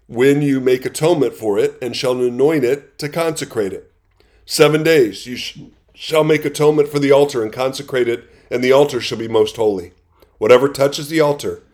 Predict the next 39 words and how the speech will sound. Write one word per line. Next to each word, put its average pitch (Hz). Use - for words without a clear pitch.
shall 131
become 113
holy. 92
Now 110
this 135
is 156
what 175
you 175
shall 175
offer 143
on 117
the 107
altar, 113
two 147
lambs 143
a 139
year 127
old 131
day 120
by 135
day 127
regularly. 123
One 120
lamb 131
you 143
shall 139
offer 131
in 143
the 143
morning, 131
and 127
the 123
other 127
lamb 127
you 131
shall 131
offer 127
at 139
twilight. 113